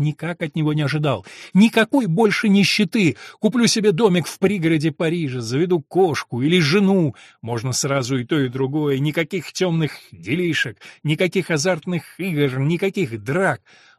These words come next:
Антуан Вильре станет зажиточным и законопослушным гражданином. Буду делать пожертвования. Небольшие, скажем, на спасение голубых китов. Я, кстати, никогда не видел голубых китов. Нужно будет съездить на океан, посмотреть».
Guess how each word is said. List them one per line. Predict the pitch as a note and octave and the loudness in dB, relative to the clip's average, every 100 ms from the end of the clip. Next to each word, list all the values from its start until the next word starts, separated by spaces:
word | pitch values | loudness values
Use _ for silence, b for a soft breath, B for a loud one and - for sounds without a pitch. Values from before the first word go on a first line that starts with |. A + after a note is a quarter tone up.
| F#2+ | -14
Антуан | G2+ F#2+ B2 F#3 F#3+ | -14 -4 2 4 4
Вильре | E3 E3 D#3+ F#3 G3+ F3+ | 4 4 4 4 4 2
станет | - G#3 G3 E3+ | 2 0 2 0
зажиточным | C#3+ F3+ D3+ F#3+ A3+ A3 E3+ - G3 F3+ | 2 0 0 -2 -2 -2 -4 -2 0 0
и | |
законопослушным | D#3 F3 G#3 F3+ E3+ E3+ - F#3 E3 D#3+ D3+ | 2 0 0 0 0 -2 -2 -2 -2 -2 0
гражданином. | D3+ D3+ C3 C#3+ D#3+ B2+ F2 B B B | 0 0 0 0 0 -2 -6 B B B
Буду | F#2+ G2 F#3+ D#3 D3 | -10 2 2 4 2
делать | B2 C#3 B2+ - | 2 0 0 -4
пожертвования. | A#2+ A2 G2+ B2 A#2 - F#2+ F2 E2+ - | -10 -8 -4 -2 -2 -4 -12 -12 -18 -12
Небольшие, | A#3 A3+ A3 - G#2 D2+ | -8 -2 -2 -2 -4 -10
скажем, | - - G#2 A2 G#2 G#2+ | -10 -6 -6 -6 -8 -6
на | A#2 | -6
спасение | - D#3 A#3+ G3 D#3 | -4 -4 -4 -2 -2
голубых | C#3 C#3 C3+ B2 | 0 0 0 -4
китов. | - B2 G2+ - B B B | -8 -10 -12 -14 B B B
Я, | F3 | -8
кстати, | D#3 - E3 D#3+ | -6 -4 -4 -2
никогда | D3+ D3+ C#3+ C3+ | -4 -2 -6 -4
не | B2+ | -6
видел | B2 A2 F#2+ F#2 | -6 -6 -10 -12
голубых | G2+ G2+ G2 F2+ | -8 -6 -8 -10
китов. | - G2 E2+ - _ - | -14 -14 -16 -18 _ -12
Нужно | C4+ A3+ G3 F#3+ | 0 2 6 6
будет | F#3 F3 | 6 4
съездить | - G3 G3 B2+ A#2 | 2 0 0 0 -4
на | D3+ | -2
океан, | C#3+ F3+ F#3+ D3+ | -2 2 2 2
посмотреть». | D#3+ - E3 E3 G#3 - | 0 0 0 2 0 0